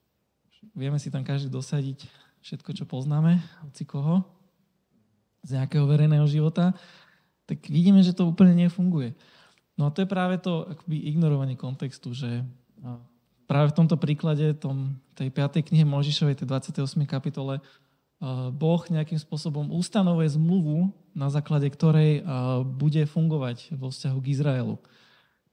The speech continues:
Že keď vy takto budete, tak ja budem takto. A zase keď budete neposlúchať, tak ja budem zase takto voči vám. A,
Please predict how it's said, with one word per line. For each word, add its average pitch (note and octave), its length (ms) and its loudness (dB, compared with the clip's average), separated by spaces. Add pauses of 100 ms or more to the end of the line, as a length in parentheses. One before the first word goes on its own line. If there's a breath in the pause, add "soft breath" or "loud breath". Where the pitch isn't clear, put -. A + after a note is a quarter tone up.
Že C#3 160 -4
keď - 240 -6
vy C3+ 160 -2
takto A#2 320 -8
budete, G3 480 4
tak C3+ 100 -4
ja C3 140 -2
budem C3 180 -2
takto. - 460 -14
A - 80 -16
zase C3 240 -10
keď - 240 -16
budete B2+ 240 -8
neposlúchať, E3+ 720 -2
tak D3 100 -8
ja B2+ 140 -2
budem B2+ 160 0
zase A#2+ 240 -2
takto A#2 320 -6
voči A#2 240 -6
vám. A2+ 240 -8 (720 soft breath)
A, A#2 420 -8